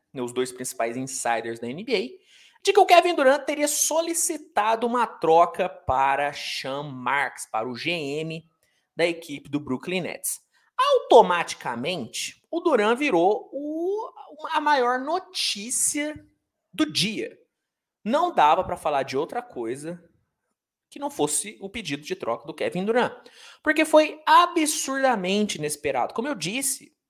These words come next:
nada indicava que o Durant, é, pediria troca. Nada, absolutamente nada indicava.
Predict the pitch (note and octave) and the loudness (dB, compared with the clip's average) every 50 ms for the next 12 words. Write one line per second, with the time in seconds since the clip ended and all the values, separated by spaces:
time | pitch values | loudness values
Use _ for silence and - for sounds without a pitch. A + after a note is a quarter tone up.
0 | _ _ _ _ D3 D3+ F3 A3 - E4 F4 E4 D4+ D4 C4 A#3+ G#3+ G3+ - _ | _ _ _ _ -4 2 4 4 4 4 0 -2 0 0 0 0 0 -4 -8 _
1 | - - C3+ C3 E3 G#3 A3 - - - - - - _ _ _ _ _ _ _ | -2 2 4 4 6 4 4 2 -2 -8 -8 -10 -18 _ _ _ _ _ _ _
2 | _ _ _ _ _ _ _ _ _ _ _ _ - G3+ G#3+ G3+ A3 G#3 E3+ D3+ | _ _ _ _ _ _ _ _ _ _ _ _ -4 -2 0 2 2 2 4 4
3 | D#3+ F3 G3 - - _ _ _ _ _ _ _ _ _ _ _ _ _ - C3 | 2 2 0 -4 -10 _ _ _ _ _ _ _ _ _ _ _ _ _ -8 -6
4 | C3 C3 B2+ B2+ B2+ B2 B2 B2 A#2+ A#2+ A#2+ A2+ - _ _ _ _ _ _ _ | -6 -4 -4 -4 -6 -6 -8 -8 -10 -12 -12 -14 -16 _ _ _ _ _ _ _
5 | - G#3 G3 F#3+ G#3 A3 F#3+ A3 A#3+ A#3 - F3 F3 F#3+ G#3 - - - - _ | 0 0 0 0 -2 -2 -2 -2 -2 2 4 6 6 6 4 2 -4 -16 -20 _
6 | _ _ _ _ _ _ _ - B2+ C3 D#3 F3 G3+ G#3+ A3+ A3+ G#3+ E3+ B2+ A#2+ | _ _ _ _ _ _ _ -14 -10 -8 -4 0 0 2 2 2 0 -2 -4 -8
7 | G#2+ - - - F3+ F3+ - - G3 F#3 - F#3 F#3 G3 - - G3+ F#3+ F#3+ F#3 | -8 -8 -2 -2 -2 0 0 -2 -4 -4 -4 -4 -4 -4 -4 -4 -4 -4 -2 0
8 | F#3 F#3+ F#3+ F3+ D#3+ C#3+ C#3 B2+ B2 A#2 - - A2+ G#2+ - - _ | 2 2 2 0 -2 -6 -10 -12 -12 -16 -12 -10 -10 -10 -10 -12 _